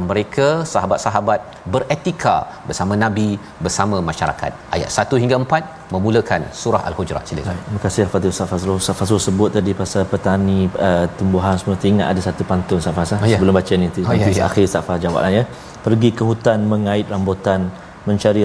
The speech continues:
Speaker 2: ro-, mencari rambutan sampai ke petang. Jangan biarkan hati kita kontang, siramlah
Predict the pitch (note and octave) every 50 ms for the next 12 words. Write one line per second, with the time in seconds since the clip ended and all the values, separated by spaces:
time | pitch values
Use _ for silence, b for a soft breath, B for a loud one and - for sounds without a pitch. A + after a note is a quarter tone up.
0 | F#2+ G2+ G#2 - - G#2+ G#2+ G2 - A2+ G#2 G#2 G2+ G2+ G2 F#2+ G#2 G2+ F#2+ -
1 | G#2 F#2+ F#2 - G#2 F#2+ F#2 - - F#2 F#2+ F#2 - - - - - - E2+ E2
2 | E2 E2 B B B B B B B B - G#2 A2 A2 A2+ A2 G#2 G2+ G#2+ A2
3 | G#2+ G2+ - - A2 G2+ G2 F#2 G2+ G#2 F#2+ - - - G#2+ G#2 G2+ G2 F#2+ F2
4 | - G#2 G2+ - - G#2 G2 F#2 - G2+ F#2+ F#2+ - - F#2+ F2+ F2 F2+ B B
5 | B B B B B - - - A#2+ A#2 A2 G#2+ G2+ G2 F#2+ F#2+